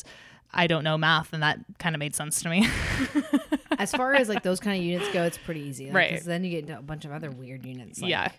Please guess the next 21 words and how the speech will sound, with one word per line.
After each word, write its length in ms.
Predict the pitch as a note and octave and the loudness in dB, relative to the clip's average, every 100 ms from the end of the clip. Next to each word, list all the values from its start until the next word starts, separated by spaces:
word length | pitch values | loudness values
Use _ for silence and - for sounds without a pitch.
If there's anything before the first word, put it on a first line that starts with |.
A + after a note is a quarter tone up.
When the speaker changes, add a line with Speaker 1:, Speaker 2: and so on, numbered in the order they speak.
| _ _ _ _ _ _ _ _ _ _ | _ _ _ _ _ _ _ _ _ _
Speaker 2:
I 140 | - C3+ | -14 -12
don't 160 | A2 | -12
wanna 120 | - - | -16 -18
talk 160 | - - | -20 -20
about 220 | - - | -20 -4
it. 60 | A3+ | 2
Speaker 1:
No, 140 | G#3 | 4
we 80 | F3+ | 4
don't 160 | E3+ C3+ | 0 -2
need 140 | C3 C3+ | -6 -8
to. 220 | C#3 D3 - - - - - _ _ _ _ | -8 -8 -10 -20 -20 -20 -20 _ _ _ _
Um, 480 | F#3 F3 E3 D#3+ E3 | 0 2 2 0 -4
Speaker 2:
Just 140 | F3+ | -8
fell 160 | - E3 | -4 -4
asleep 240 | D3 C#3+ | -4 -8
talking, 280 | C#3 C3+ - - | -8 -10 -10 -6
just 220 | E3 D#3 | -4 0
thinking 360 | - F#3+ F#3+ E3 | 2 4 4 2
about 240 | D3+ C#3 | 2 -2
it. 520 | C3+ E5 E4+ - C4 | -4 2 2 2 -2
Speaker 1:
<laughs> 60 | - | -4